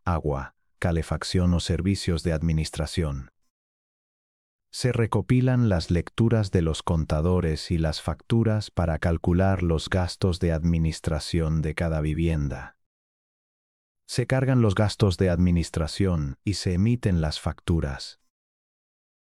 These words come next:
La entidad administradora organiza los datos públicos y los registra en capt. Por tanto,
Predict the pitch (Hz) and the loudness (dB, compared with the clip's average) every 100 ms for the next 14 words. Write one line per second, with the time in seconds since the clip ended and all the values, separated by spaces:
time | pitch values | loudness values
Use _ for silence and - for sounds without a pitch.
0 | _ _ _ - 95 92 87 98 92 113 | _ _ _ -4 -2 -2 -2 -2 0 0
1 | 120 104 101 92 85 - 85 87 95 90 | 0 2 4 4 2 0 0 0 0 0
2 | 85 82 82 107 110 117 101 85 87 90 | 0 -2 0 0 0 -2 0 0 0 -2
3 | 90 - - 120 110 101 - 82 78 - | -2 -4 0 0 2 0 0 -2 -2 -2
4 | 95 85 82 82 78 - 117 - - 87 | 2 2 2 0 -2 0 0 0 -2 0
5 | 78 78 - 87 73 - _ - _ _ | 2 0 0 0 -2 -6 _ -20 _ _
6 | _ _ _ _ _ _ _ _ _ - | _ _ _ _ _ _ _ _ _ -4
7 | 104 92 101 101 - 69 - | -4 0 2 2 0 -4 -6